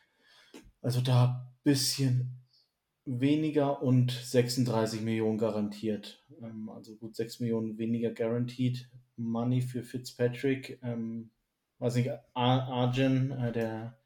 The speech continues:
der Mann der Zahlen bei Chargers Twitter hat schon gesagt, naja, das sind irgendwie vier Prozent mehr oder fünf Prozent mehr und das ist so der, der Standard-Race, wenn, wenn jemand den,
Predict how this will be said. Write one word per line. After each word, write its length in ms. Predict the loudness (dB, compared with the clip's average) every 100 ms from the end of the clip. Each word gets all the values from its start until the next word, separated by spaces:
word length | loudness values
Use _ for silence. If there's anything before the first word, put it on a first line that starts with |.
| _ _
der 100 | -2
Mann 220 | 2 6 8
der 160 | 6
Zahlen 480 | 4 0 2 0 0 -8 -6
bei 160 | -6
Chargers 440 | -2 -2 0 -4 -4
Twitter 260 | -4 -2
hat 100 | -4
schon 100 | -4
gesagt, 160 | -6 -6
naja, 140 | -6
das 160 | -10 -10
sind 140 | -8
irgendwie 400 | -8 -8 -8 -10 -12 _ -20 _ _ _
vier 540 | -2 2 4 2 -4 -12 _ _ -8
Prozent 500 | -6 0 0 0 0
mehr 240 | 0 2
oder 240 | 2 0
fünf 260 | -2 -4 -6
Prozent 420 | -8 -6 -6 -4
mehr 260 | -2 0 0
und 140 | -2
das 100 | -6
ist 140 | -8 -8
so 80 |
der, 220 | -4 -4 -4
der 180 | -4
Standard-Race, 880 | -4 -4 0 0 -2 -2 -2 -2 -6
wenn, 360 | -6 -4 -4 -6
wenn 120 | -8
jemand 280 | -4 -2 -2
den, 300 | -4 -8 -10